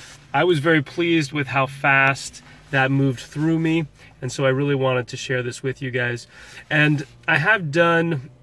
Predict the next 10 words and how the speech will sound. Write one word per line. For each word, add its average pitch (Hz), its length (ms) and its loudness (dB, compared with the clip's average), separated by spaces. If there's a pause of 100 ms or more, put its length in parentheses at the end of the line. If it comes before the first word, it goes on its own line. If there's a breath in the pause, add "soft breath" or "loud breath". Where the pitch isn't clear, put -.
(140)
<clears throat> 160 240 -4
a 170 80 -2
video 165 300 0
like 147 260 -2
this 147 220 -4
before 131 880 -2
that 123 240 0
is 120 140 -6 (100)
on 143 400 -2
YouTube. 127 640 -6